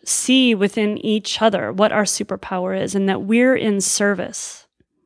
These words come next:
If you wanna really deepen your yoga practice, <laughs> if you wanna deepen your psychedelic experience, go frickin' give back.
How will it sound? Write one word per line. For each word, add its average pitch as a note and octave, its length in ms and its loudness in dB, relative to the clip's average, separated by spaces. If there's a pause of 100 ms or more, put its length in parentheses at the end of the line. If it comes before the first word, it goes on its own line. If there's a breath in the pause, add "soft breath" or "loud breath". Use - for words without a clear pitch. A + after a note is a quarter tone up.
(1120)
If A3+ 160 -2
you A#3 120 4
wanna B3 320 2
really A3+ 320 2
deepen B3 380 -2
your F#3+ 140 0
yoga G3 320 4
practice, D4+ 800 -4 (100)
<laughs> - 800 -12
if G#3+ 140 2
you B3 100 4
wanna C4 160 6
deepen A#3+ 400 2
your A3 120 2
psychedelic G3+ 600 0
experience, A3 640 0
go A3+ 540 2 (200 loud breath)
frickin' G3+ 640 -4
give F#3+ 480 0
back. - 640 -6